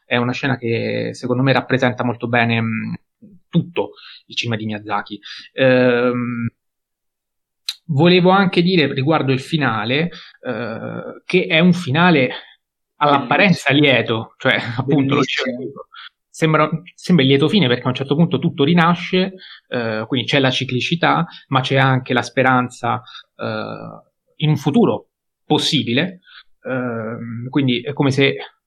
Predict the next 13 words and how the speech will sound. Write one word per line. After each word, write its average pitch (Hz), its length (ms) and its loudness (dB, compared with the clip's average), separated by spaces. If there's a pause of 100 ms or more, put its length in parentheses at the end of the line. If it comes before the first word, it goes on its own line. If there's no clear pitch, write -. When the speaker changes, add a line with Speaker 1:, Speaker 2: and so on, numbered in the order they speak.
(120)
Speaker 1:
Miyazaki 135 340 0
dicesse 135 320 0
all'uomo: 135 300 4
"Va 135 100 2
bene, 127 260 2
avete 131 200 0
inquinato, 131 340 0
avete 127 180 0
deforestato, 131 500 -2
però 143 160 2
si 139 200 -4
può 127 140 2
ricominciare." 123 800 -2